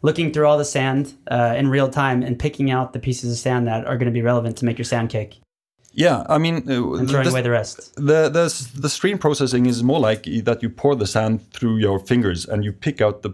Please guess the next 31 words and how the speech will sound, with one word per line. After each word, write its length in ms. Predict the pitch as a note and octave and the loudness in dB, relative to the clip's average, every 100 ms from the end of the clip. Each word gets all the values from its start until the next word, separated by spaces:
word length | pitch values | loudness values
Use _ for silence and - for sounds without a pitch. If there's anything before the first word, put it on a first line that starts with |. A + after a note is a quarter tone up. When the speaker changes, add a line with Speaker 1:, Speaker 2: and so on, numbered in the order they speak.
| - _ | -12 _
Speaker 2:
the 160 | - G#2+ | -6 -2
grains 320 | G#2 A#2 A2+ | 2 2 2
that 180 | A2 G#2+ | 0 0
you 80 | A2 | -2
Speaker 1:
Exactly. 240 | G#2+ G#2+ | -2 0
Speaker 2:
actually 120 | A#2 | 2
need. 160 | G#2 E2 - - A#2+ | 0 -4 -14 -20 -8
Speaker 1:
Mm-hmm. 80 | G#2+ | -4
Speaker 2:
Uh, 320 | G2+ G2+ A#2 | -2 -2 0
and 100 | A2+ | 2
then 380 | A#2 A2+ F2 - | 2 0 -4 -12
y-, 140 | A#2 - - | -12 -12 -12
the 300 | A2+ A2 A2+ | -8 -2 2
rest 260 | B2 C3 A#2 | 2 0 -4
you 80 | |
just 440 | G2+ A2 - - _ _ | -2 -2 -4 -12 _ _
let 220 | A#2 G#2+ | -2 -2
flow 280 | - - A2 | -4 0 2
by 180 | G2 G#2+ | 2 2
and 460 | A#2 F#2 F#2+ F2+ - | 0 -2 -2 -4 -6
you 100 | G#2 | -6
forget 280 | G#2+ A2+ F2 | 0 0 0
it, 200 | D#2+ - - - _ | -6 -16 -20 -20 _
um, 1120 | - F#2+ F#2+ F#2+ F#2+ F#2 F#2 F2+ F#2 - - - | -4 -2 0 0 0 0 0 -2 -4 -8 -14 -4
at 160 | B2 - | -2 0
least 180 | C3+ A2+ | 0 -2
in 60 | |
the 80 | G2+ | -2
context 400 | - A2 F#2+ - | -2 -2 -2 -4
of 140 | F#2 - | -4 -4
analysis. 680 | G2 F#2+ F#2+ - E2 - | -2 -2 -4 -6 -12 -14